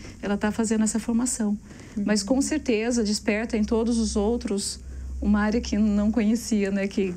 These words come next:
Speaker 1: queira trabalhar.
Speaker 2: Sim.
Speaker 1: A nossa assistente social, ela faz palestra com as mães. São quarenta, cinquenta as mães. E ela, a formação dela é assistente social.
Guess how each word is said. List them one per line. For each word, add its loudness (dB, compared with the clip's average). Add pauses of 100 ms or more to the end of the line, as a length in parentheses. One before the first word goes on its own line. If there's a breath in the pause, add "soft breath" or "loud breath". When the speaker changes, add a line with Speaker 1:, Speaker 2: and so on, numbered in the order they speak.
Speaker 1:
queira 2
trabalhar. 0
Speaker 2:
Sim. -6 (600 loud breath)
Speaker 1:
A 0
nossa 2
assistente 0
social, 0 (720)
ela 2
faz 0
palestra 0
com 0
as -2
mães. 0 (420 loud breath)
São 0
quarenta, 0
cinquenta 0
as 0
mães. 2 (380 loud breath)
E 2
ela, 2 (360)
a -2
formação 2
dela 2
é 0
assistente 0
social. 0